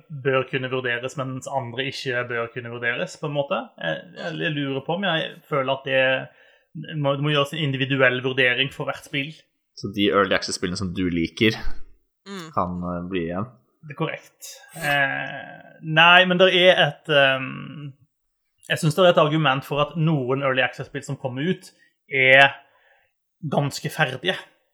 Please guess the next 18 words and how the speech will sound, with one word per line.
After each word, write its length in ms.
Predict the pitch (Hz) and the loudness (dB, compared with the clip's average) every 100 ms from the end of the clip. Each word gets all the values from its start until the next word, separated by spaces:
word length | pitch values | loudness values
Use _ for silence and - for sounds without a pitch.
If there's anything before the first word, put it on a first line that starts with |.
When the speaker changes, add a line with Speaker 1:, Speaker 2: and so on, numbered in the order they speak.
| _ _ _ _ | _ _ _ _
Speaker 1:
Altså, 120 | 135 131 | -10 0
de 80 | |
er 60 | 143 | 2
Speaker 2:
Mm. 40 | |
Speaker 1:
ganske 560 | 143 139 131 - - 139 135 139 135 135 135 131 131 127 | 4 4 2 -8 0 6 8 8 6 6 4 4 2 0
feature, 1040 | - 139 - 147 139 139 139 135 135 135 135 | -4 -6 -4 -2 0 2 2 2 2 2 2
eh, 640 | 135 135 131 135 139 139 | 2 2 0 0 -2 0
ferdige. 840 | 147 131 135 143 165 170 160 - 143 | 2 0 2 4 4 4 0 -6 -2
Kanskje 280 | 139 - 135 | -2 0 -2
har 100 | 135 | -2
de 100 | 135 | -2
til 220 | 139 131 | -2 -2
og 60 | |
med 80 | 131 | -4
den 60 | 131 | -2
narrative 500 | 131 131 - 135 131 127 | -2 -2 -2 -4 -4 -4
biten 300 | 131 - 131 | -8 -8 -6
ferdig. 520 | 135 127 139 196 | -6 -2 -2 -2